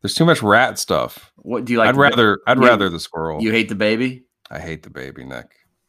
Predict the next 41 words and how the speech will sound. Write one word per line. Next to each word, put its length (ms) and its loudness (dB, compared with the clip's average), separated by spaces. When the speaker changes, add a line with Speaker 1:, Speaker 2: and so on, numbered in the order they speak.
Speaker 1:
So 140 -4
she 140 -4
gives 180 2
birth 280 2
to 100 -4
this, 420 -4
this, 560 -12
this 200 -12
human 500 0
looking 420 -6
creature, 640 -6
and 80 -8
he's 140 -2
a 60 -4
dumb 260 2
looking 280 -2
kid, 440 -6
and 220 -4
he 140 0
eats 160 -2
a 60 0
rat, 460 0
and 140 -4
Whitaker 400 2
is, 140 0
like, 380 0
trying 300 2
to 60 -2
get 200 -2
up 200 0
to 120 -4
him 200 -4
to, 200 -6
to 100 -10
hold 320 -2
him, 300 0
to, 260 -4
to 160 -8
empath 480 0
on 180 4
him, 320 -4